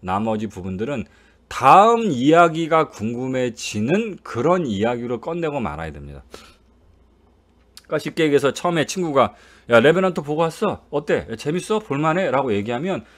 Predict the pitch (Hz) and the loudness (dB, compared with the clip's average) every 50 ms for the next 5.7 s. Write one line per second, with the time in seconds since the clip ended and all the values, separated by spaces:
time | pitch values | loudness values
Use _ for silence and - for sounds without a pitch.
0 | _ - - _ - - - 139 160 196 226 214 - - 247 254 247 - - - | _ -20 -20 _ -12 -2 0 2 4 4 2 0 2 4 6 6 6 6 2 0
1 | 131 147 160 180 190 190 185 185 180 185 180 143 110 107 110 113 127 170 214 226 | 0 2 2 2 2 2 2 2 2 2 2 2 2 2 2 2 0 -4 -4 -6
2 | - - 107 117 131 143 156 214 214 220 185 226 214 214 214 208 202 175 185 208 | -6 -4 -2 -2 -2 0 0 0 0 0 0 0 -2 -4 -4 -4 -2 -2 -4 -4
3 | 202 214 208 190 147 131 110 98 90 80 78 80 78 - _ _ _ _ _ _ | -2 0 0 0 0 -2 -4 -6 -10 -14 -16 -18 -20 -20 _ _ _ _ _ _
4 | _ _ _ _ _ _ _ _ _ _ _ _ _ _ _ _ - 135 151 151 | _ _ _ _ _ _ _ _ _ _ _ _ _ _ _ _ 0 2 2 4
5 | 143 135 131 117 104 - - 98 87 - _ _ - 127 | 4 2 2 2 0 -2 -6 -16 -18 -18 _ _ -10 -10